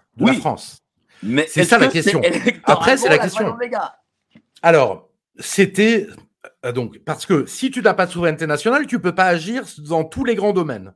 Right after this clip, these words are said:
Speaker 1: C'est l'Union européenne qui le fait ou qui te bloque, et donc tu peux pas agir, tu peux pas régler les problèmes.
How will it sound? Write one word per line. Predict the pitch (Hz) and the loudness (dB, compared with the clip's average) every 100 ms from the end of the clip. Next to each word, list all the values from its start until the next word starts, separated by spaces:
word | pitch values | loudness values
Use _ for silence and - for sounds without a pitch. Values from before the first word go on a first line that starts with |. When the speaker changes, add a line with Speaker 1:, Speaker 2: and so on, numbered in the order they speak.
| _ _ | _ _
Speaker 1:
C'est | - 143 | -16 -12
l'Union | 135 151 | -8 -4
européenne | 160 160 185 | -4 -4 -8
qui | 175 | -8
le | 135 135 | -6 -6
fait | 135 233 | -4 -4
ou | 240 | -4
qui | - 131 | -10 -10
te | 135 | -8
bloque, | 127 160 220 - _ _ _ - | -4 -2 -2 -6 _ _ _ -10
et | 135 | -8
donc | 131 208 - - _ | -4 -6 -6 -12 _
tu | - | -18
peux | 143 | -12
pas | 147 131 | -8 -8
agir, | 131 233 | -6 -10
tu | - | -12
peux | - | -16
pas | - 180 | -10 -10
régler | 160 135 | -10 -8
les | 127 | -10
problèmes. | - 101 80 | -10 -20 -20